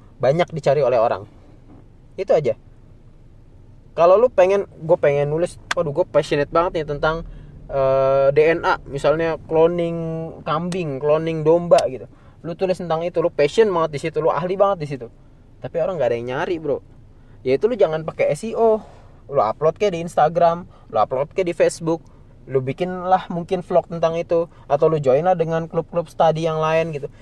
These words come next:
Ya emang kira-kira mau dengerin apa yang lu bilang gitu. Kalau sebenarnya nggak ada orang nyari di Google tentang gimana cara cloning domba, ngapain lu bikin artikel tersebut dan target lu S E O? Jadi sebelum kita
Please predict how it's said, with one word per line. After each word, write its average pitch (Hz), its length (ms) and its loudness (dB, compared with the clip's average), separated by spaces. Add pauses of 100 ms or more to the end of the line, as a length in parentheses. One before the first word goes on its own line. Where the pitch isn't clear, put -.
(160)
Ya 147 80 2
emang 202 160 0
kira-kira 190 320 4
mau 180 160 6
dengerin 156 320 4
apa 151 240 2
yang 147 80 -2
lu 147 80 0
bilang 175 400 -2
gitu. 131 160 -14 (640)
Kalau 180 160 6
sebenarnya 196 320 2
nggak 185 160 6
ada 359 60 4 (100)
orang 208 160 4
nyari 180 240 6
di 165 240 4 (320)
Google 170 480 4
tentang 147 640 -4
gimana 143 320 0
cara 135 240 0
cloning 147 320 2
domba, 175 400 4 (240)
ngapain 123 400 -4
lu 269 80 -2
bikin 262 160 -4
artikel 254 400 -2
tersebut 262 400 -4
dan 233 240 -4
target 208 320 2
lu 220 80 2
S 226 160 -4
E 247 80 0
O? 175 160 4 (1300)
Jadi 160 160 -6
sebelum 202 400 0
kita 151 400 6